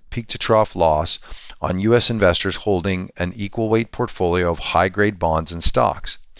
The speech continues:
Investors outside the U S fared approximately the same with similar portfolio configuration.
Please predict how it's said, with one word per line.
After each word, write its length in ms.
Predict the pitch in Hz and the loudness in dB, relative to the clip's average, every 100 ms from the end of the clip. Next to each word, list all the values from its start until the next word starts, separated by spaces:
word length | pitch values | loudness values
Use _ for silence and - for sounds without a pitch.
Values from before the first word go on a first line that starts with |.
| - - - - | -20 -18 -18 -12
Investors 520 | - 104 139 - 139 - - | -4 2 2 4 0 0 2
outside 560 | 127 156 - 110 98 | 2 2 2 4 4
the 80 | 85 | 0
U 180 | 80 82 | -2 0
S 180 | 80 - | 2 0
fared 320 | - 98 95 | 0 2 2
approximately 760 | - - 104 117 - 113 104 104 | -2 2 2 2 -4 -4 -2 -2
the 140 | 92 | 0
same 580 | - - 143 113 90 87 | 2 2 2 0 0 -2
with 200 | 87 - - - | -6 -8 -20 -6
similar 460 | - - 127 120 120 | 0 2 2 2 0
portfolio 640 | - 107 - 104 101 95 | 0 -2 0 0 2 0
configuration. 840 | - 92 92 85 87 90 - 64 | -2 -6 -4 -2 0 0 -2 -8